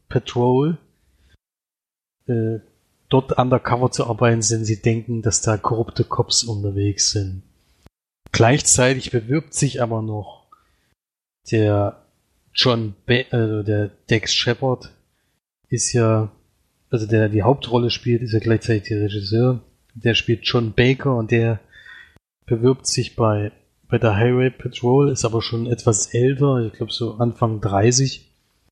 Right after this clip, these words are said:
und fällt eigentlich bei allen, <laughs> so eine lustige Szene am Anfang, weil der fällt eigentlich bei allen Prüfungen durch,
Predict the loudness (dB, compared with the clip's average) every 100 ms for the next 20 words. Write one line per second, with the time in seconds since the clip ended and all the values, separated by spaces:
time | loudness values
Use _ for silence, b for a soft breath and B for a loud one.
0 | _ _ -6 -4 -4 -4 -8 -10 B B
1 | B -12 0 2 2 0 0 2 0 -2
2 | 0 0 0 -2 0 -2 -2 -4 -4 -4
3 | -6 -8 -18 -20 _ _ -20 -20 -14 -2
4 | 0 0 -2 -4 -2 -4 -2 0 2 0
5 | -2 -4 -2 -2 -4 B B B B B
6 | B 0 0 2 0 2 0 0 -2 -4
7 | -2 0 2 2 -2 -2 0 0 0 -2
8 | -2 0 4 4 2 -4